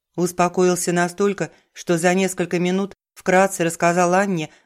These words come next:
обо всех своих внутренних метаморфозах, поисках и чувствах. А она молчала, пораженная.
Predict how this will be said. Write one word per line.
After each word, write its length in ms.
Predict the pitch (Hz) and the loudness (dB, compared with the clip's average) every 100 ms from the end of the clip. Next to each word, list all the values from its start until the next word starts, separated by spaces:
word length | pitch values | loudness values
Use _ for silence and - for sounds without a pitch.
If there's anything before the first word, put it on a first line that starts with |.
| _ | _
обо 280 | 175 180 190 | 0 2 2
всех 260 | - 226 | 0 -2
своих 340 | 233 202 208 - | 0 0 0 0
внутренних 540 | 196 196 202 202 190 | -2 0 -2 -2 -4
метаморфозах, 880 | 185 190 196 190 185 151 143 147 - _ _ _ | -4 -2 2 0 0 -4 -6 -6 -12 _ _ _
поисках 640 | - 190 214 - - 143 - | 0 2 2 0 -6 -10 -12
и 140 | - 190 | -6 -4
чувствах. 640 | - 147 - 127 131 - _ _ _ _ _ _ _ _ _ _ | -2 -6 -6 -10 -10 -16 _ _ _ _ _ _ _ _ _ _
А 140 | - 190 | -2 0
она 160 | 202 | 2
молчала, 540 | 226 240 - 170 151 156 | 0 -2 -2 -2 -2 0
пораженная. 960 | 185 180 185 165 156 151 135 135 139 | 2 2 2 0 -4 -4 -8 -12 -18